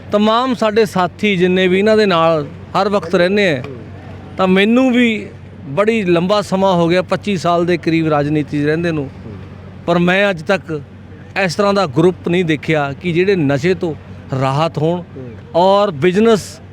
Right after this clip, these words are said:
ਇਮਾਨਦਾਰੀ ਨਾਲ, ਇੱਕ ਨੰਬਰ ਨਾਲ ਇਹ ਬਿਜ਼ਨਸ ਕਰਦੇ ਆ। ਸੋ ਅਸੀਂ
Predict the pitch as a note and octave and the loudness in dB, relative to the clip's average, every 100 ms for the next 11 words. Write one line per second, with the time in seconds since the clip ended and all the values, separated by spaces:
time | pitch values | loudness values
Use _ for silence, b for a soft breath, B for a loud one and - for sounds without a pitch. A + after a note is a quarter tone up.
0 | E3 E3+ E3 F#3+ G#3 G3+ G3 G3 F#3 F#3 | -2 0 2 2 0 0 2 2 0 0
1 | F3 - G#3 G3 F#3+ F3 E3 D#3+ D#3+ D#3 | 0 -2 -6 -4 -2 -2 -2 -2 0 0
2 | C#3+ C#3 E3 D#3 F3 D#3 E3+ E3 E3 - | 0 0 -2 -2 -2 -2 -2 -2 -6 -12
3 | - - - - - - - - - F3+ | -16 -16 -18 -18 -18 -18 -18 -6 0 0
4 | D3+ G3 | 2 2